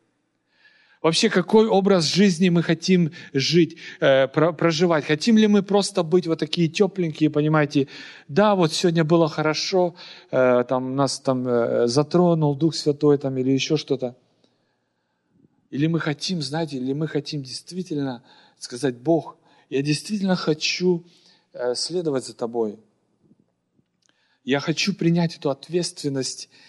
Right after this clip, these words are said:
именно быть носителем Твоего Царства».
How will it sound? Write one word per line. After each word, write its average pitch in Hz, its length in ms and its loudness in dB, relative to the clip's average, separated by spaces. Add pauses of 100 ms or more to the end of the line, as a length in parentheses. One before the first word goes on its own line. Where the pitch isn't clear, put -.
(200)
именно 143 480 0 (320)
быть 156 380 0
носителем 135 600 -2
Твоего 123 360 -4
Царства». 117 600 -6